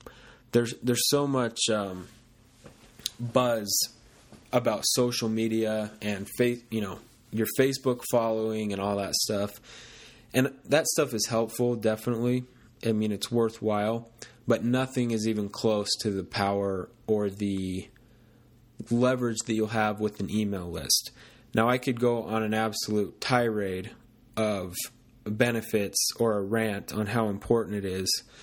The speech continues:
and why you should be building an email list.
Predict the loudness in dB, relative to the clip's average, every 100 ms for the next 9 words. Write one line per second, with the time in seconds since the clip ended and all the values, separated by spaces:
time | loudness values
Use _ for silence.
0 | -20 -8 -2 2 2 2 -2 -4 -2 0
1 | 2 0 -2 -2 0 0 0 -2 -2 0
2 | -2